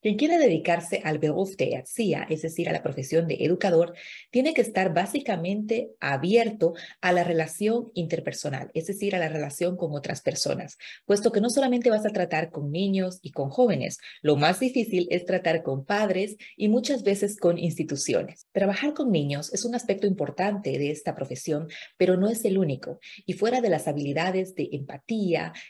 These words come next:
y también de interacción personal y de observación, necesitas una capacidad de reflexión. Ser capaz y estar dispuesto a reflexionar sobre las propias ideas y acciones que nosotros tenemos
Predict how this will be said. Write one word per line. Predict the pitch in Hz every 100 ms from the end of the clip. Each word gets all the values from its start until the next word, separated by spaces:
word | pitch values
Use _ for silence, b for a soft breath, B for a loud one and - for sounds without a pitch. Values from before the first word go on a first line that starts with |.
| B
y | 165
también | 160 151 165 185
de | 165
interacción | 151 143 143 - 185 185
personal | 214 214 208 170 170
y | 156 147
de |
observación, | 135 190 - 202 196 - 156 156 B B -
necesitas | 190 190 - 254 233 226 220
una | 208 214
capacidad | 214 208 151
de | 151 160 190 180
reflexión. | 165 139 - - - 165 - -
Ser | 220 220
capaz | 214 214 208 254 240
y |
estar | 190 - 190
dispuesto | 208 - 196 196 180
a |
reflexionar | 160 165 165 - 151 180
sobre | 190 175 156
las | 147
propias | - 185 202 202 -
ideas | 165 139 156 226 185 143 160 -
y | 160
acciones | 139 - - 180 196 190
que | 151
nosotros | 139 156 - 185
tenemos | 180 156 156 165